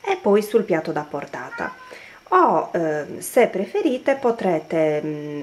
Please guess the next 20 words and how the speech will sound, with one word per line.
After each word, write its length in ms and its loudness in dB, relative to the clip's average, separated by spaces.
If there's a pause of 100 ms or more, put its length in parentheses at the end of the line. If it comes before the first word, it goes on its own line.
(140)
diciamo, 600 0
smontarlo 840 2
dal, 600 2
dal 180 0
cartoccio 800 2
e 160 -2
adagiarlo 1000 0
sul 200 -6
piatto 260 0
di 140 -2
portata 680 -2 (340)
con 440 4
tutto 220 -4
il 80 2
contorno 640 2
di 160 0
patate, 640 -2
carciofi 540 -2
e 60 0
pomodorini. 760 -2